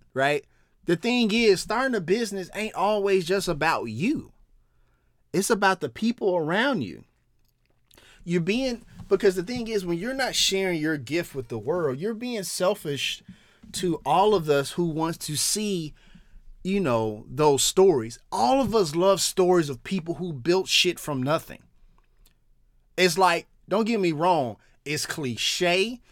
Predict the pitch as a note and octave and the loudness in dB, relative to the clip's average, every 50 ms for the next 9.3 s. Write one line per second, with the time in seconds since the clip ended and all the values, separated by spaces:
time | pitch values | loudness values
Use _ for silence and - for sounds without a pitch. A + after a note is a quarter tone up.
0 | - _ _ _ - D3+ D#3+ F3 F3 D#3 D#3 D3+ C#3+ C3+ A#2+ A2+ A#2+ D#3+ G3+ G#3 | -20 _ _ _ 0 0 2 2 2 0 2 0 0 0 0 -2 0 2 2 0
1 | G3+ G3 G#3 A3 A3 G#3 E3+ C#3+ C3 - - - G3+ F#3+ G3 G3 A3 A3+ A3 G#3+ | 0 -2 -2 -4 -4 -4 -4 -4 -2 -2 2 4 6 6 6 6 4 2 -2 -4
2 | G#3+ D3 B2 A#2+ A#2+ A#2+ A#2+ D#3+ A3+ A#3 A3+ - - - - D3 B2+ A#2+ A#2 A#2+ | -4 -4 -4 -2 -4 -6 -2 0 0 0 0 -4 -8 -6 -6 -4 -4 -4 -6 -6
3 | C3 - - _ - - A#3+ A3+ A3 G#3+ A3 G#3+ G3 - A3+ G#3 G#3 G#3 G#3 G3 | -8 -10 -12 _ -4 -2 -2 -2 0 -2 -2 -2 -2 -2 0 0 2 2 2 0
4 | F3 F3 G3 G3+ G3 F#3+ - - G3 E3+ - - E3 D#3+ D#3+ D3 C#3+ A3+ B3 A3 | 0 -2 -2 -2 -2 -4 -4 -4 -6 -6 -6 -6 -6 -6 -6 -6 -6 -6 -6 -6
5 | F3 D3+ C#3+ - _ _ _ _ _ _ _ _ _ _ _ _ _ _ - G3+ | -6 -8 -10 -16 _ _ _ _ _ _ _ _ _ _ _ _ _ _ -2 0
6 | G3+ E3 F3+ A#3 B3 A#3 G#3+ G3 G3 G3 A3 G3 A3 A3+ G3 G3 G3+ - - - | 0 0 2 2 2 2 2 2 2 2 2 2 2 0 2 0 -2 -2 -2 -8
7 | - - G#3 G#3+ A3 A3 F#3 D#3+ C#3 A2+ G#2+ F2 - E2 C2+ - - - _ _ | -8 -2 0 2 4 4 4 4 2 0 -2 -4 -8 -14 -14 -14 -18 -20 _ _
8 | _ _ _ _ _ _ _ _ _ _ _ _ _ _ _ G2 G2 G#2 B2+ B2 | _ _ _ _ _ _ _ _ _ _ _ _ _ _ _ -12 -2 2 2 4
9 | A#2+ C3+ D3 E3 F#3 G#3+ | 4 4 2 2 0 -6